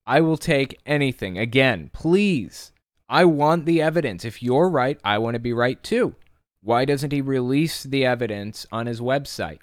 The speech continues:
There's always some excuse to cover this up and protect him from having to release it. There is no evidence.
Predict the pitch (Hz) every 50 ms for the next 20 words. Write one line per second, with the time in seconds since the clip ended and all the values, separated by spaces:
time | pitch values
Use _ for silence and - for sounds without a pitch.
0 | _ _ 123 127 127 127 123 120 117 107 - - - - 123 131 139 139 139 143
1 | 139 135 120 - - - - 139 127 131 135 131 123 - - - - - - _
2 | 139 139 139 139 127 117 95 - - - - - - _ _ _ _ _ - 110
3 | - - 123 127 131 139 135 123 127 127 123 - - 120 113 110 - - - _
4 | _ _ - 113 110 - - 110 - - - 139 131 - - - 135 110 101 90
5 | - 113 101 101 107 110 107 101 107 98 - 107 101 104 101 98 95 95 95 87
6 | - - 80 - - _ _ _ _ _ _ _ _ _ _ _ _ _ _ _
7 | _ - 120 123 120 - - 143 143 143 135 123 - 135 131 120 117 110 - 107
8 | 107 92 92 85 82 73 69 - - - - - -